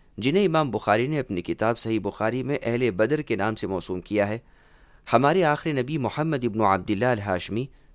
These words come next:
صلی اللہ علیہ وسلم، عبداللہ ابن عثمان، ابو بکر صدیق قرشی،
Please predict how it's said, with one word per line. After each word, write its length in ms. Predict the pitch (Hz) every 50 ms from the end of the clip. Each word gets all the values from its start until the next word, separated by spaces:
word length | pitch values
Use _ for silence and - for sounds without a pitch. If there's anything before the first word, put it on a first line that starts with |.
| - -
صلی 220 | - - 120 110
اللہ 160 | 101 92 95
علیہ 340 | 101 98 95 92 92 - -
وسلم، 360 | - - - 73 90 101 107 104 - - - - _ _ - - -
عبداللہ 400 | - 104 110 104 123 131 131 160
ابن 200 | 165 147 123 117 107
عثمان، 580 | 101 95 - - 92 98 98 104 113 123 127 131 - _ _ _ _ _ - - -
ابو 240 | - 104 107 120
بکر 280 | 113 127 139 - 151 143
صدیق 440 | 131 - 117 92 104 123 131 131 -
قرشی، 480 | 90 87 92 98 95 - - 127 139